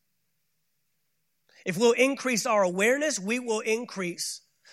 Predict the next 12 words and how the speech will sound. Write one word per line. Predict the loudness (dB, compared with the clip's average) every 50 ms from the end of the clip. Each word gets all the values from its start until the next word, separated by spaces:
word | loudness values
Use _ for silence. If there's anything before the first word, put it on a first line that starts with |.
| -4 2
our | 4 4 4
ability | 4 4 4 4 4 2 0
to | -2 -2
respond | 0 0 0 0 0 -2 -2 -4 -2 -2 0 2 2 2 0 0 -2 -4 -4 -8 -10 -12 -18 _ _ _ _ -20 -20 -20 _ -2
to | 0 2 2 2
the | 0 -2
Spirit, | -2 -2 -2 -4 -4 -4 -4 -8 -10 -12 -16 -20 _ _ _ _ _ _ _ _ _ _ _ _ _ _ _ _ _ _ _ _ _ _ _ _ _ _ _ _ _ 0
to | 0 2 2 2
how | 0 0 0 -2
he's | -2 -2 -4 -4
leading | -4 -6 -6 -6 -8 -10 -12
us, | -14 -16 -16 -16 -16 -16 -18